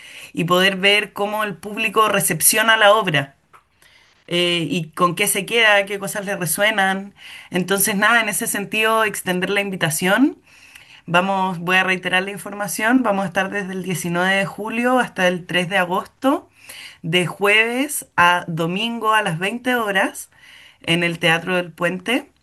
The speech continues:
Así que les y las esperamos. Y cualquier información que quieran buscar, tenemos una cuenta de Instagram que está activa y tiene más información de la obra y de nuestros trabajos,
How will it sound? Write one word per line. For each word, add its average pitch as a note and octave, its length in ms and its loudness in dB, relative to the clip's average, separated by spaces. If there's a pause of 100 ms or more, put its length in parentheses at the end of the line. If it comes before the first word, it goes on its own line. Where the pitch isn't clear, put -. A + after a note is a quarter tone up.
(800)
Así D#3+ 320 -4
que F#3 240 -2
les F#3 520 -4
y F3+ 80 -4
las F3 380 -2
esperamos. D#3+ 800 -2 (520)
Y A#3 260 -2
cualquier G3 540 -2
información F3+ 920 -2
que F3+ 200 -12
quieran F3 240 -2
buscar, F#3 560 -2
tenemos F3 320 -6
una F3+ 180 -2
cuenta F3+ 280 -4
de F3 240 0
Instagram G3+ 800 -2 (500)
que - 80 -6
está F3 340 0
activa A3 800 0
y A#3 60 -10
tiene F#3 260 -8
más F#3 220 -2
información G#3 560 -8
de F#3+ 80 -6
la F3 180 2
obra F#3+ 360 0
y A3+ 40 -6
de G3+ 140 -4
nuestros D#3+ 340 -6
trabajos, D#3 680 -2